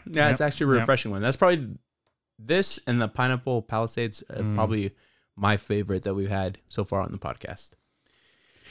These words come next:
Speaker 1: Hey, but, uh, real quick, so we can finish, wrap this up, uh, this part about the Gavin Newsom. Um, so the crazy part though is Fox News has on their website, it says that over eighty percent of the signatures have been verified, right?
Speaker 2: Mm-hmm.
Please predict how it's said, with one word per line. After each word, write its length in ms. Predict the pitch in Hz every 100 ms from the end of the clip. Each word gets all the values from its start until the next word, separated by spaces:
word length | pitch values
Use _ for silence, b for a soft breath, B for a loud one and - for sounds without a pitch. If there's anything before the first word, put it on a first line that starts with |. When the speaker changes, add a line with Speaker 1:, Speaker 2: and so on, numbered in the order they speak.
| -
Speaker 1:
Hey, 160 | 185
but, 180 | 147 147
uh, 160 | 135 127
real 160 | 131 170
quick, 220 | 170 127 - -
so 200 | - 135
we 60 | 120
can 100 | 107
finish, 280 | 127 107 -
wrap 220 | 107 110
this 140 | 107
up, 180 | 110 98
uh, 280 | 104 95 92
this 120 | -
part 200 | - 104
about 280 | 95 95 -
the 200 | 95 90
Gavin 240 | 92 95 95
Newsom. 320 | 107 - 101
Um, 320 | 101 95 95 - _ _
so 200 | - 131
the 140 | 110 110
crazy 320 | 143 151 156
part 360 | - 143 151
though 160 | 104 95
is 120 | 95
Fox 400 | - 123 135 -
News 460 | 131 147 113 104 -
has 600 | - 113 110 104 98 - - _ _ _ 110 _ _
on 160 | 113 110
their 300 | 117 123 101
website, 500 | 101 95 101 95 95 _ _
it 120 | 107
says 220 | - 117 -
that 220 | 95 - _ -
over 240 | 117 120 123
eighty 200 | 135 143
percent 580 | - 127 - 127 135 - _
of 220 | 101 98
the 80 | 95
signatures 480 | - 120 120 147 127
have 140 | 110
been 200 | 107 98
verified, 500 | 90 110 - 65 85
right? 260 | 95 107
Speaker 2:
Mm-hmm. 100 | 113